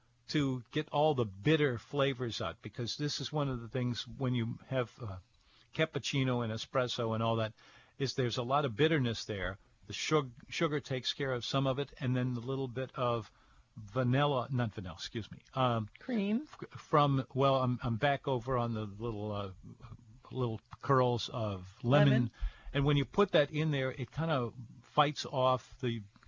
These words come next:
Speaker 1: the, uh, bitterness of the coffee. And they, this is, uh, something
Speaker 2: Sounds
Speaker 1: that
Speaker 2: like a lot of trouble.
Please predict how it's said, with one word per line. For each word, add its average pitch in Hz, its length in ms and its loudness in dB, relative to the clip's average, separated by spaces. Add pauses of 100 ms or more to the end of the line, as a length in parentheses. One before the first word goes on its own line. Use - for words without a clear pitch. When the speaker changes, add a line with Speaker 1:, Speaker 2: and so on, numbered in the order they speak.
(140)
Speaker 1:
the, 113 240 -4 (160)
uh, 98 240 -8 (200)
bitterness 143 580 2 (380)
of 117 160 -2
the 110 80 -8
coffee. - 480 2 (360)
And 131 140 0
they, 147 120 0
this 156 320 -2
is, - 240 -8 (120)
uh, 143 60 -10 (300)
something 151 340 0
Speaker 2:
Sounds 480 140 6
Speaker 1:
that 466 60 8
Speaker 2:
like 440 100 6
a 254 40 6
lot 190 220 8
of 196 100 0
trouble. 143 480 4